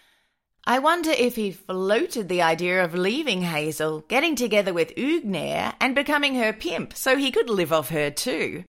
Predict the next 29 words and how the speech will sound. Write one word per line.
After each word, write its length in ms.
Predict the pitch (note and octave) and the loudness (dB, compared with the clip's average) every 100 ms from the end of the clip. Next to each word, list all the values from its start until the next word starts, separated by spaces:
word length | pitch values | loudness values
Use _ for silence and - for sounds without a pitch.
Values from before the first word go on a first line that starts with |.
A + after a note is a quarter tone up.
| _ | _
'cause 220 | G#3 F#3+ | -2 0
we 140 | G3 G3+ | 4 4
all 160 | G3 | 4
know 260 | F3 D3+ D3+ | 2 2 0
he 140 | E3+ | -2
couldn't 420 | C#3+ D#3 D#3 C#3+ | -2 -4 -4 -8
possibly 580 | - F#3+ F#3 C#3+ C#3+ D3 | -2 2 2 -2 -2 -4
work 320 | C#3+ E3 D#3+ | 0 0 0
himself. 920 | - C#3 C#3 F#3 F3+ - - A3+ - - _ _ _ _ _ | -2 -6 -4 0 0 -2 -6 -18 -20 -20 _ _ _ _ _
Or 120 | C#4 | 0
did 180 | D4+ F4+ | 2 4
he 120 | G4 | 4
go 160 | G4 D4+ | 4 2
straight 360 | - C4 B3+ B3 | 2 2 0 0
to 100 | B3 | -2
plotting 400 | A3 G#3+ G#3 G3+ | 2 2 4 2
Hazel's 460 | G3 F#3+ F#3 E3 | 2 2 2 0
murder 440 | E3 E3+ C4 D4 D3+ | 0 0 0 -2 -4
because 320 | E3+ G3 F#3 | -2 0 0
he 80 | G#3 | 0
thinks 240 | G#3 G3+ | 0 -2
the 120 | - F3+ | -2 -2
women 320 | F#3+ A#3 A3+ | 0 0 0
in 100 | F3 | -2
his 180 | D#3 D#3 | -2 0
life 300 | D#3 D3+ - | 2 2 2
owe 240 | - F3 C4 | 2 2 2
him 240 | A3 C#3+ | 0 -2
something? 800 | C3+ C#3 C3+ - C3 - - G3 | -2 -4 -4 -4 -6 -6 -10 -12